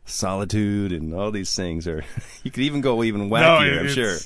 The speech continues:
Speaker 2: exactly. And trust me, we did for a while, but at a certain <laughs> point, we just kinda pulled back and said, "That's, uh, it, it met my criteria 'cause you could say it and spell it." And, um, and it's a great story and certainly something long, uh,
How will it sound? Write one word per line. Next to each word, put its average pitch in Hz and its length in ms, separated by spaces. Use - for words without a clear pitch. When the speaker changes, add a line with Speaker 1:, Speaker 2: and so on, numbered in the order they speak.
Speaker 2:
exactly. 117 560
And 117 220
trust 156 240
me, 120 80
we 117 140
did 117 200
for 110 140
a 104 80
while, 101 340
but 104 140
at 101 140
a 101 40
certain 120 320
<laughs> - 120
point, 123 200
we 120 140
just 110 260
kinda 107 220
pulled 113 300
back 117 340
and 104 160
said, 107 300
"That's, 110 280
uh, 104 140
it, 101 340
it 107 160
met 127 160
my 127 140
criteria 127 580
'cause 110 200
you 110 100
could 101 160
say 127 260
it 117 80
and 110 80
spell 127 320
it." 175 120
And, 131 480
um, 113 480
and 127 100
it's 117 140
a 117 40
great 117 200
story 110 360
and 92 80
certainly 98 400
something 95 440
long, 95 400
uh, 90 400